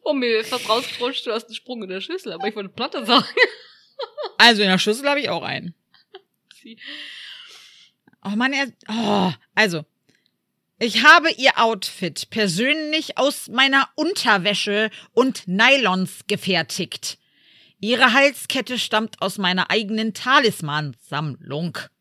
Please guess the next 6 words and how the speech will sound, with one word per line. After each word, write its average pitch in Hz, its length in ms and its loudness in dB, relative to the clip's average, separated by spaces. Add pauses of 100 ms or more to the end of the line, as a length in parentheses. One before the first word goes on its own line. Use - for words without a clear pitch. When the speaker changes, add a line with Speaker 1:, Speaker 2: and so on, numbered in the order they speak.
(400)
Speaker 1:
Okay. 220 280 -6 (2250)
Speaker 2:
Ähm, 196 480 0
das 214 160 -2
fand 233 160 -2
ich 214 80 -6
das, - 420 -8